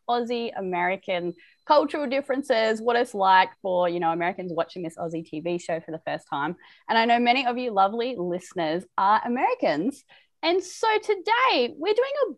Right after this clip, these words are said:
bonus episode that follows that kind of theme. We are super excited to have an author interview today. Well, with two voices that you won't be used to hearing, actually.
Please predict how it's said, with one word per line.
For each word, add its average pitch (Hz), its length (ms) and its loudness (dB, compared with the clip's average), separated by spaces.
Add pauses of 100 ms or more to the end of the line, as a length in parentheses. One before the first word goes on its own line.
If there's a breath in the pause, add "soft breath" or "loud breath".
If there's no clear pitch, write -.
bonus 311 480 2
episode 190 720 2 (340)
that 247 140 4 (120)
follows 349 440 0
that 214 400 4
kind 214 280 0
of 202 100 -6 (200)
theme. 170 440 -4 (320)
We 330 440 -2
are 240 400 6
super 370 360 0
excited 208 640 6
to 233 140 -2
have 214 160 0
an 202 120 -2 (120)
author 330 320 2
interview 196 560 -4
today. 151 520 -2
Well, 453 200 6
with 508 200 10
two 508 220 10
voices 220 380 2
that 180 100 4
you 190 140 -2
won't 175 240 0
be 190 80 -4
used 175 320 -2
to 220 80 -6
hearing, 143 340 -4
actually. 160 600 -2